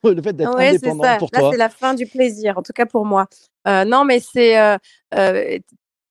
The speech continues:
Speaker 2: c'est tout ça. C'est, c'est drôle parce que moi, c'est ma quatrième boîte, ça, Envie.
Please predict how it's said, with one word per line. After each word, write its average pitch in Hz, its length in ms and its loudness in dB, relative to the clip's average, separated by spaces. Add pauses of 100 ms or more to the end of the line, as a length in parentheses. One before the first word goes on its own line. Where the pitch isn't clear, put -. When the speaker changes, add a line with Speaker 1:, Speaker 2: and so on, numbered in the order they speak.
(140)
Speaker 2:
c'est 269 120 -2
tout - 140 -18 (100)
ça. 254 220 2
C'est, - 220 -4
c'est 175 160 0
drôle 208 240 2
parce - 180 -8
que - 80 -4
moi, 190 160 -2
c'est 202 140 -2
ma 185 100 0
quatrième 214 500 0
boîte, 160 260 0
ça, 147 340 -4
Envie. 147 340 -10